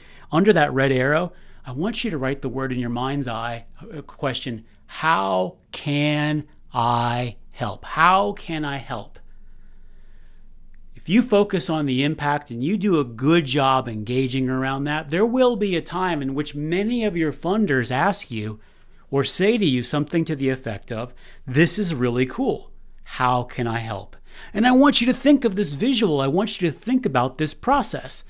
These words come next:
That's like a bridge. You cross the bridge and then you go over to what you need on the income side. If they don't ask that, you can serve that up as a question.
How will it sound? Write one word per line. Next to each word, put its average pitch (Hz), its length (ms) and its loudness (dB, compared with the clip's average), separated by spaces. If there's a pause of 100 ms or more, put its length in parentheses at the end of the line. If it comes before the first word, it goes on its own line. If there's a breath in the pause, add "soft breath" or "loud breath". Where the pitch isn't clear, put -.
(340 soft breath)
That's 135 220 0
like 147 180 -2
a 156 60 0
bridge. 135 440 0 (280 soft breath)
You 123 140 -4
cross - 600 -2
the 143 120 -2
bridge 117 400 -6
and 127 100 0
then 139 140 0
you 190 140 -2
go 185 180 4
over 123 280 0
to 143 180 -4
what 131 220 -2
you 135 200 0
need 151 560 0 (400)
on 127 260 2
the 151 200 2
income 165 400 0
side. 104 420 -8 (960)
If 135 120 -8
they 147 120 4
don't 147 220 4
ask 226 260 2
that, 139 340 2 (440 soft breath)
you 185 340 2
can 165 220 -2
serve 175 460 2
that 175 200 0
up 135 180 0
as 139 160 -2
a 147 60 -4
question. 143 560 -6